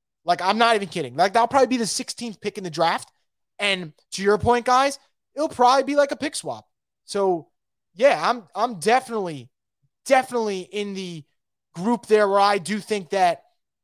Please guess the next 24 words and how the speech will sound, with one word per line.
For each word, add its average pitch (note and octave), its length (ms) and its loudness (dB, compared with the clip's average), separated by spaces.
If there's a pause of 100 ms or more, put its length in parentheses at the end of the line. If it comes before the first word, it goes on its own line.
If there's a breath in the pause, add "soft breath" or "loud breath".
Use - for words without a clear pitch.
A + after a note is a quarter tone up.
(520)
the F#3 80 -8
pick's - 260 -2
looking G#3 220 -2
a F#3 40 -4
little D#3+ 200 -2
bit D3+ 120 -6
better. - 280 -4 (140)
That's D#3 180 -2
for C#3+ 100 -16
sure. A#2+ 240 -20 (1300)
If C#4+ 140 -2
the E4 60 -2
miracle C#4 320 6
happens A3 260 4
and G3+ 100 -6
the F3 40 -8
Saints G#3+ 280 -4
make G3+ 140 -2
the F3+ 60 -14
playoffs, G3 360 2
you F3+ 60 -10
think G#3+ 180 -4
Carmichael G3+ 420 4
gets, F#3+ 320 -2